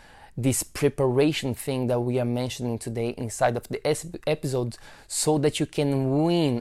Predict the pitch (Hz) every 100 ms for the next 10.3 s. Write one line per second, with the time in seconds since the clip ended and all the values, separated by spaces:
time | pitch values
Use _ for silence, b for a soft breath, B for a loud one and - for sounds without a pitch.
0 | - 131 - 131 127 139 127 104 - -
1 | - 160 175 165 185 180 - 131 123 123
2 | 117 120 113 117 117 - - - 113 104
3 | - - - 131 135 143 - 123 - 165
4 | 160 147 135 - 131 143 - - 127 -
5 | 131 135 139 b b b b _ 110 123
6 | 135 147 151 143 131 143 143 143 - -
7 | 123 127 127 131 127 143 147 156 147 143
8 | 139 139 123 117 123 135 - 147 170 139
9 | 147 147 143 b b 120 120 165 151 156
10 | 151 151 147